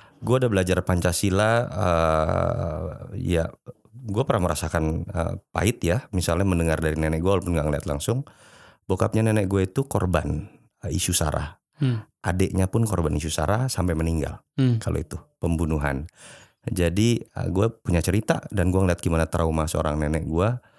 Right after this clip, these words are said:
Speaker 1: eh, takut untuk keluar rumah karena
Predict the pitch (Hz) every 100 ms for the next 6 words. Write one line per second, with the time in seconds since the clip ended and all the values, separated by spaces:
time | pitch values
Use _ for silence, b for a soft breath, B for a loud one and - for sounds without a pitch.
0 | b b b - 90 85 82 - 135 -
1 | 87 - - - 92 92 90 _ - 107
2 | 110 78 71 80 - - 110 101 80 80
3 | - 87 85 80